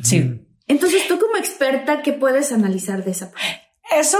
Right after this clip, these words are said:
Speaker 1: eso es justo lo que, lo que les decía del, de el apego, ¿no? O sea, el, la vinculación tiene que ver justo con ese miedo, con que yo, si me entrego, voy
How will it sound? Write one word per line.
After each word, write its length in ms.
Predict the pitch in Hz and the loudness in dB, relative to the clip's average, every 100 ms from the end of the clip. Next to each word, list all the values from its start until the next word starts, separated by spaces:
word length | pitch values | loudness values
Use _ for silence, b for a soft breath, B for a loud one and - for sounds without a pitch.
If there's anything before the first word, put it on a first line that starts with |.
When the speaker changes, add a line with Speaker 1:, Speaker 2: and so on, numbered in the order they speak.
| 415 403 | 2 0
Speaker 1:
eso 220 | 339 480 | 2 2
es 80 | - | 2
justo 280 | 370 - | 2 4
lo 140 | 370 349 | 2 4
que, 400 | 214 202 202 - | 2 4 2 2
lo 240 | 247 202 190 | 4 4 4
que 80 | 202 | 2
les 160 | 190 | 4
decía 320 | 190 - 220 | 2 4 4
del, 240 | 226 233 226 | 4 2 0
de 460 | 170 190 185 185 - | 2 2 4 2 2
el 180 | - 196 | 2 4
apego, 640 | 190 - 190 165 143 127 - | 4 2 0 0 -2 -6 -2
¿no? 300 | 165 190 - | 2 2 2
O 60 | 208 | 0
sea, 220 | 220 214 214 | 2 2 4
el, 280 | 214 214 | 4 6
la 120 | 214 214 | 4 4
vinculación 1160 | 220 214 208 220 208 208 - 254 254 302 - - B B B B | 6 6 6 4 4 4 4 4 4 2 -4 -18 B B B B
tiene 260 | - 285 339 | 2 2 4
que 80 | 269 | 2
ver 160 | 254 | 2
justo 360 | 254 262 269 269 | 2 2 2 2
con 120 | 226 202 | 4 4
ese 200 | 208 202 | 4 6
miedo, 580 | 202 196 165 170 - - | 6 6 4 0 -4 2
con 180 | 202 202 | 4 4
que 480 | 208 208 - - - | 4 2 -2 -10 0
yo, 540 | 202 269 302 320 - - | 4 6 4 2 -4 -4
si 240 | - 247 | 0 4
me 140 | 220 214 | 4 6
entrego, 1000 | 208 208 247 240 226 302 - - _ _ _ _ _ B B B - | 4 6 4 2 2 0 -2 -12 _ _ _ _ _ B B B -2
voy 580 | 180 247 262 311 - | 2 4 4 2 0